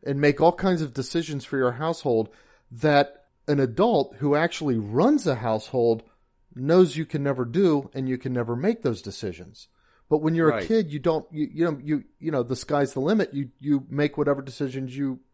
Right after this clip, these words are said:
Speaker 1: get to 'cause it's your house and you're playing house. That's how Democrats are when they get into government. That's why they're so dangerous.
Speaker 2: Yeah, it's, uh,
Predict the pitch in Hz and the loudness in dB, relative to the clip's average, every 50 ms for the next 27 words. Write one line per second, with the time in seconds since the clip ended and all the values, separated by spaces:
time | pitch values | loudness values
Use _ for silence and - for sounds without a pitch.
0 | _ _ _ _ _ _ _ _ _ - 220 226 220 - - 135 131 127 - - | _ _ _ _ _ _ _ _ _ 0 0 0 0 0 -2 -2 -2 -2 -4 -4
1 | 139 131 123 - - _ _ _ _ - 139 135 - - 135 127 117 120 151 185 | -4 -4 -4 -8 -16 _ _ _ _ -4 -4 -4 -2 0 0 0 0 0 0 0
2 | 220 180 170 - - 127 123 120 117 117 - - 139 127 123 117 117 147 196 214 | 0 0 -2 -4 -6 -6 -4 -4 -4 -4 -4 -4 -2 -2 -2 -2 -4 -2 -2 -2
3 | 185 - - - - _ _ _ _ _ - 117 120 151 185 240 262 254 - - | -2 -4 -8 -16 -20 _ _ _ _ _ -20 -4 0 2 2 2 0 -2 -4 -4
4 | 233 220 180 - - 175 208 254 262 262 - 185 156 143 - - 143 135 160 170 | -2 -4 -2 0 0 0 2 0 -2 -2 -2 0 -2 0 0 0 0 2 2 0
5 | 165 180 180 180 185 165 131 131 127 131 147 156 170 160 190 196 214 269 233 180 | 0 0 0 0 0 0 0 0 -2 0 -2 -2 -2 0 0 -2 0 -2 -2 -2
6 | 120 - 131 139 - - 180 185 175 185 180 - 196 180 143 - 151 175 226 226 | -2 0 -2 -2 -2 -2 0 0 0 0 0 0 -2 -2 0 0 0 0 0 -2
7 | - 247 180 113 - - - - _ _ _ _ _ _ - 113 120 131 131 120 | -4 -4 -6 -6 -6 -8 -14 -18 _ _ _ _ _ _ -8 -4 -2 -2 -2 -2
8 | 107 101 - _ _ _ - 113 113 113 110 - - - - - - - 123 113 | -4 -6 -10 _ _ _ -8 -6 -6 -6 -6 -10 -12 -12 -12 -12 -10 -8 -6 -6
9 | 110 107 107 107 101 101 | -4 -4 -4 -6 -6 -8